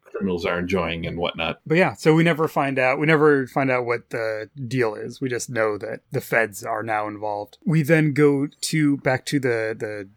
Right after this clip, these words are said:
Speaker 2: jail where Kit is talking to the two kids, but now she knows that they lied to her.
Speaker 1: Yeah.
Speaker 2: And Dory spills that it was all Josh's idea. He was impatient to get their mom's money, and then they came up with this story to deflect suspicion, and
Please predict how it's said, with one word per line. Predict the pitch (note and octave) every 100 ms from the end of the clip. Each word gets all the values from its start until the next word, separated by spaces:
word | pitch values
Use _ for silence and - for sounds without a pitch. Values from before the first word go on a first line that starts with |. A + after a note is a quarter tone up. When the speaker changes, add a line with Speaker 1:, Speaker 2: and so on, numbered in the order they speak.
| _
Speaker 2:
jail | D3 D3+ D3 A#2 G#2+ B2 E3
where | C3 A#2+ A2 A2
Kit | - D3 C#3
is | C3
talking | - B2+ - B2
to | B2
the | A2+
two | - A#2+ -
kids, | - C3+ G#2+ G2 A2 - - -
but | A#2+
now | B2+
she | B2+ C#3+
knows | C#3+ D3 C#3+
that | D3+
they | D3
lied | B2+ A2 G#2+
to | A2
her. | F#2+ G2
Speaker 1:
Yeah. | G2+ - - _
Speaker 2:
And | C#3 B2
Dory | A2+ C3 B2+ B2 B2 C3 -
spills | - - C#3 A#2+ A2 G#2+ A2
that | C3 A2+
it |
was | A2+
all | C3 D#3
Josh's | D3+ D3 C3+ C#3 A#2+
idea. | A#2+ A2 G#2 G2+ G#2 _
He | C#3+
was | D3
impatient | D#3 C#3+ C#3 C3 C#3+ B2
to |
get | A#2+ C3
their | D3 C#3
mom's | C#3 C#3 B2+
money, | A#2 G#2+ A2 G#2+ G#2+ _
and | B2+ A2+
then | A2+ A2 A2
they | A2+ G#2+
came | C3 B2
up | A#2+
with | C3+ B2
this | B2
story | - B2+ A#2 A2+ A2+
to | - A2+ A2 A2+
deflect | - - B2 A2+
suspicion, | C3+ - - A2 - G#2 G2 G2 _
and | A#2 G#2+ G#2+ G#2 G#2 G#2 G2+